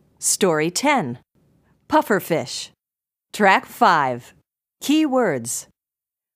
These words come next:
Read along quietly while I read the key words and their definitions. Cooks. People who get food ready to eat.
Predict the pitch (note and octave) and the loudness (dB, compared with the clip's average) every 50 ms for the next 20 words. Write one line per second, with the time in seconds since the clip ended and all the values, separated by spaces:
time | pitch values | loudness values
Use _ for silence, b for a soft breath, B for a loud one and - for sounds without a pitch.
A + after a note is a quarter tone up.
0 | _ - F#3+ G3+ C#4+ F4 G4 F#4+ D4 C4 A3+ A3 G#3+ G#3+ - - C4 C#4 C4+ A3+ | _ -6 -2 2 2 2 2 2 2 2 2 2 2 0 -2 0 2 2 2 2
1 | F3 D3+ D#3 D3 C#3 C3 B2+ D#3 D#3 D3 D3 - F3 F#3 G#3+ B3+ C4+ A#3 G#3+ G#3 | 0 0 -2 -2 -2 -2 0 0 0 2 2 2 2 2 2 2 0 0 0 -2
2 | G#3 F3+ D#3 C3+ - - - A#3+ C#4 D4+ C4+ F#3 E3 D3+ D3 D3 E3 - - - | -2 -2 -4 -6 -4 -4 -2 0 0 0 0 0 0 0 0 -2 -4 -6 -8 -4
3 | - F3 F3 F3 F#3 G3 F#3 F3+ E3+ E3 D3 - - D#3 D3+ C#3+ - - C#3 B2 | 0 0 2 2 2 0 0 0 0 -2 -2 -2 -2 -4 -4 -4 -6 -6 -6 -6
4 | B2+ C3+ - - - _ _ _ _ _ _ _ _ _ _ _ _ _ _ _ | -8 -8 -10 -12 -14 _ _ _ _ _ _ _ _ _ _ _ _ _ _ _
5 | _ _ _ _ _ _ _ _ _ _ _ _ _ _ _ _ - - D#4+ A3+ | _ _ _ _ _ _ _ _ _ _ _ _ _ _ _ _ -2 0 0 0
6 | - - - - - - - - _ _ _ _ _ _ _ _ _ _ _ _ | 0 -2 -6 -6 -6 -6 -8 -10 _ _ _ _ _ _ _ _ _ _ _ _
7 | _ _ _ _ _ _ - - C#4+ D#4 D#4 F4+ D#4+ D#4 B3 A#3 G3+ F3+ D#3+ E3 | _ _ _ _ _ _ -2 0 0 2 2 0 0 0 0 0 0 0 2 0
8 | D3 - - - - A#3+ B3 B3 B3 A#3+ G#3+ E3+ D3 D#3+ E3+ F3+ F#3 F#3 F3+ - | 0 0 -4 -6 -2 -2 0 0 0 -2 -4 -2 0 0 2 2 0 -2 -2 -4
9 | G3+ F#3 - - D#3+ C#3 A2+ - - - | -6 -6 -4 -4 -4 -4 -6 -8 -12 -16